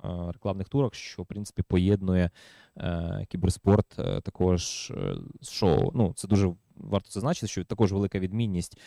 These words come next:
е, кіберспорту і саме спорту, що все-таки, е, велика частина саме,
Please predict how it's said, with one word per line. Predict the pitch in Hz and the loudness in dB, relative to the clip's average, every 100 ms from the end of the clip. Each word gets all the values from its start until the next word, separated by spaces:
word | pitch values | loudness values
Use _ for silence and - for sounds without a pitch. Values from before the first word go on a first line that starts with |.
| - - _ - | -20 -20 _ -4
е, | 90 87 85 85 - 50 - - 50 50 - | 0 0 -2 -2 -6 -10 -14 -12 -10 -10 -8
кіберспорту | 104 104 - 101 92 92 | -2 -2 0 0 0 -2
і | 92 | -4
саме | - 95 | -4 -4
спорту, | 98 - 185 - | -2 0 0 0
що | - 98 | -4 -6
все-таки, | - - 101 - 98 92 - 50 | -6 -8 -8 -6 -4 -4 -6 -10
е, | - - - | -14 -14 -14
велика | 50 95 101 120 - | -10 -4 -2 -2 -6
частина | 98 92 - - 123 117 104 95 92 95 - | -10 -10 -8 -4 -4 -2 -4 -4 -6 -10 -12
саме, | - 95 95 92 | -8 -6 -4 -6